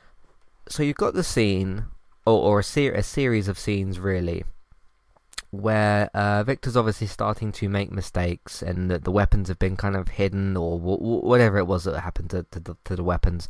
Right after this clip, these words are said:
I'm not sure we really truly know the actual answer, 'cause again, I think it's to do with Victor, but I, I, I don't know. So, um, and then you get a part where, uh, Daniel says that he let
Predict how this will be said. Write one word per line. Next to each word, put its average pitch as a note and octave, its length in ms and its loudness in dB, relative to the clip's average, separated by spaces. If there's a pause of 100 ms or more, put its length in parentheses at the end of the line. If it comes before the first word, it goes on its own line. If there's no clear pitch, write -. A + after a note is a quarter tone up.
(360)
I'm A2 140 2
not A2+ 140 2
sure A2 140 0
we G2+ 140 4
really F#2+ 340 2
truly F#2+ 340 0
know F2 180 -2
the F2 120 0
actual F2 340 -4
answer, F2 440 -4 (360)
'cause F#2+ 140 -2
again, F2+ 220 2
I F#2 120 4
think G2+ 240 0
it's - 160 -4
to F#2+ 80 -10
do F#2+ 120 -2
with F2+ 180 -2
Victor, F2 360 -4
but E2+ 300 -2 (280)
I, - 100 -4 (100)
I, - 220 -4
I F2 80 -2
don't F2 160 -4
know. E2 140 -4 (120)
So, - 260 -6 (460)
um, G2 540 0 (1300)
and A2+ 180 2
then A2+ 300 2
you A#2 160 -2
get D#3 240 2
a - 40 -4
part B2 440 4
where, A2 580 0
uh, G2+ 220 0
Daniel A2+ 400 0
says G#2+ 320 2
that G2 220 -2
he G2 300 -2
let G2 380 0